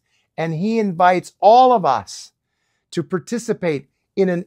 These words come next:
intimate relationship with himself, which always is then for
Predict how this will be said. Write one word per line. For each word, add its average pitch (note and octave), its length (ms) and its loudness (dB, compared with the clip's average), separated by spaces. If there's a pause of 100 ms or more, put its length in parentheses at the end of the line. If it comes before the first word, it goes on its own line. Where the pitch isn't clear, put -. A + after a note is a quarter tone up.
intimate A#3 580 -4
relationship F3+ 1300 -4
with F3+ 320 -6
himself, D#3+ 920 -4 (600)
which D3 300 -6
always G3 720 2
is D#3 240 -6
then D#3+ 340 -2
for C#3+ 380 -6